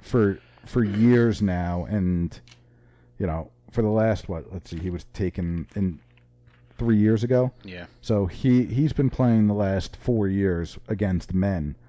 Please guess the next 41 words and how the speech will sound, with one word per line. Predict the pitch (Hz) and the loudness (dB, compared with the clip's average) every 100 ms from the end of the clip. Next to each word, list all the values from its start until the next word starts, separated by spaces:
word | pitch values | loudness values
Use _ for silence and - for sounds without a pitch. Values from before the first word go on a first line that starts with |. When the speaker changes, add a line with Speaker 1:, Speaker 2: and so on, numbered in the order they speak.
| _ _ _ _ _ | _ _ _ _ _
Speaker 1:
and | - 135 | -2 0
playing | - 127 113 104 | 2 2 4 4
in | 98 | 2
international | 98 101 95 92 92 92 90 | 0 -2 -2 -2 -4 -6 -6
tournaments | - 101 92 87 85 | -6 -6 -2 -2 -4
and | 92 90 | -4 -6
whatnot | 87 78 80 78 - | -6 -6 -6 -8 -10
with | 98 101 - | -4 -4 -4
the | 92 | -6
Russian | 92 90 - 90 | -4 -6 -4 -4
team. | - 120 98 87 - _ - - _ _ _ _ - | -2 0 0 -4 -8 _ -20 -20 _ _ _ _ 2
I | |
don't | 135 127 | 2 4
think | 120 107 | 0 0
he's | 113 107 | 2 2
gonna | - 95 | 0 -2
be | 95 | 0
a | 90 | -2
big | 92 82 | -4 -6
scorer | - - 151 135 117 98 | -6 0 4 4 4 0
or | 95 | -2
anything, | 92 87 95 90 | -2 -4 -4 -4
but | 87 | -6
he's | 76 - 107 87 | -8 -4 -2 -2
gonna | 101 90 | -4 -4
be, | 87 95 90 85 82 - _ _ _ - | -4 -4 -4 -4 -8 -12 _ _ _ -2
he'll | 143 | 0
be | 131 123 | 2 2
in | 107 104 | 2 0
our | 98 | 0
lineup | 92 92 90 80 - | -2 -4 -4 -4 -8
Speaker 2:
He'll | 123 | -10
be, | 110 120 | -8 -8
he'll | - 131 | -6 -4
be | 147 | 2
Speaker 1:
sometime | 139 135 123 123 107 98 | 2 2 2 2 2 0
Speaker 2:
contributing. | 92 113 101 | -2 -4 -2
Speaker 1:
in | |
our, | 90 85 | -2 -4
right, | 78 160 139 - | -6 -8 -8 -6
sometime | 127 113 104 92 85 | -4 -2 -2 -2 -4